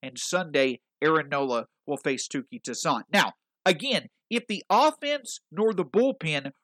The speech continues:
are able to figure things out and support the starting staff,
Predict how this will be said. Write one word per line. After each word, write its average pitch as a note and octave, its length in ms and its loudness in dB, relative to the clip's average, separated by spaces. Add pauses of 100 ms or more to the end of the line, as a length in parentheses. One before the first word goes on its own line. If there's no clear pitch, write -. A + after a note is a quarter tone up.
are F3 180 4
able A3+ 240 2
to E3+ 80 -2
figure A#3 320 -6
things G#3 340 -6
out G3 300 2
and D#3 140 -14
support E4 440 -4
the A3+ 100 -4
starting C#3 380 0
staff, D3 360 0